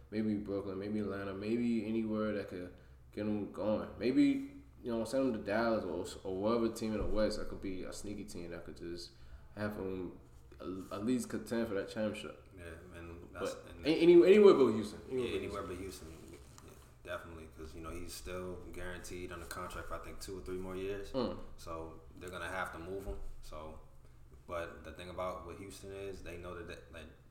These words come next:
Speaker 2: players like James Harden don't come around every day.
Speaker 1: They, they don't.
Speaker 2: So they're gonna have to really, like, get some,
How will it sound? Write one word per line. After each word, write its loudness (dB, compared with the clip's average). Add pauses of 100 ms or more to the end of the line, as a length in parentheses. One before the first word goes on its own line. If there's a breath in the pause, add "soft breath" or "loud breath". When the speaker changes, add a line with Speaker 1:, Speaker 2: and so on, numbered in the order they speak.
Speaker 2:
players -10
like -8
James -10
Harden -6
don't -10
come -8
around -8
every -10
day. -8 (320)
Speaker 1:
They, 8 (180)
they 4
don't. 4
Speaker 2:
So -6 (260)
they're -6
gonna -8
have -6
to -10 (120)
really, -8
like, -6 (260)
get -8
some, -10